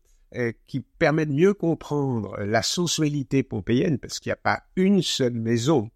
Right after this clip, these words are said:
où on ne retrouve pas des objets érotiques, mais qui ne sont pas érotiques ni pornographiques pour eux, qui sont des représentations. Je ne parle pas des phallus, ça, il y en a partout, puisque le phallus protège du mauvais œil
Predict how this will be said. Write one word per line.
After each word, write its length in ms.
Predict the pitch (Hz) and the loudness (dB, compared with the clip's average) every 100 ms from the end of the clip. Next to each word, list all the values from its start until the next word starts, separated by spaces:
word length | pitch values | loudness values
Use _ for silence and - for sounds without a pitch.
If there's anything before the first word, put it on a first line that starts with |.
| - | -14
où 180 | 113 104 | -6 -2
on 60 | |
ne 80 | 104 | 0
retrouve 600 | 101 98 139 - 117 - | 0 0 -2 -4 -8 -8
pas 240 | - 135 _ _ - _ | -8 -8 _ _ -20 _
des 300 | 95 120 107 | -2 0 0
objets 400 | 117 98 113 120 | -2 0 2 4
érotiques, 500 | 110 98 104 - 190 - | 2 0 -4 -2 -4 -2
mais 100 | 139 | -2
qui 100 | 156 | -2
ne 60 | |
sont 180 | - 170 | 0 0
pas 160 | - 233 | 2 2
érotiques 480 | 151 151 - 170 | 2 0 0 -4
ni 80 | - | -4
pornographiques 680 | 104 113 113 110 107 - 123 | -2 0 2 2 0 -2 -8
pour 240 | - 135 190 | -6 -2 -2
eux, 80 | 208 | -2
qui 80 | - | -4
sont 180 | 117 | -4
des 80 | 113 | -2
représentations. 440 | 101 113 104 - - | 0 -2 -2 -2 -6
Je 60 | |
ne 40 | - | -6
parle 140 | 101 | -6
pas 120 | - | -4
des 100 | 104 | -4
phallus, 300 | 104 123 147 | 0 2 4
ça, 200 | 110 - | 2 -2
il 60 | 107 | -4
y 60 | 98 | -4
en 60 | |
a 60 | - | -6
partout, 380 | - - - 107 | -8 -10 -6 -6
puisque 280 | - - 101 | -6 -10 -10
le 60 | |
phallus 400 | - 104 113 - - | -4 0 0 -2 -6
protège 520 | - - 117 107 92 | -10 0 2 2 0
du 100 | 95 | -6
mauvais 340 | 95 95 95 | -8 -6 0
œil 300 | 120 165 208 | 4 4 2